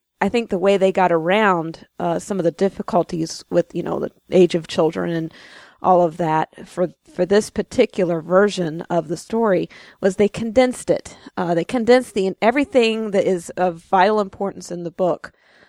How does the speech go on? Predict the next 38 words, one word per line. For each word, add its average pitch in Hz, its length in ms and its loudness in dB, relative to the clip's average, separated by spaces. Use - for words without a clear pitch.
uh, 170 280 -8
happens 185 600 -4
in 180 160 -12
this - 180 -14
movie. 185 440 -10
However, 185 760 0
it 196 140 -4
happens 185 420 -4
to - 140 -8
an 170 140 -6
older 180 460 -4
Ender. 165 380 -6
So 196 220 2
instead 196 420 2
of 185 160 6
him 185 180 -4
being 180 240 -2
six - 380 -2
at 190 120 -6
the 180 80 -4
beginning, 165 400 -4
he's 190 300 -4
already, 175 720 2
uh, 160 280 -6
I'm 220 140 -4
not 254 160 0
sure 202 200 -2
they 175 120 4
actually 170 360 0
say 185 220 2
how 175 200 0
old 170 200 2
he 160 120 2
is 156 140 0
in 165 80 -4
the 160 60 -2
movie, 160 320 0
but, - 200 -2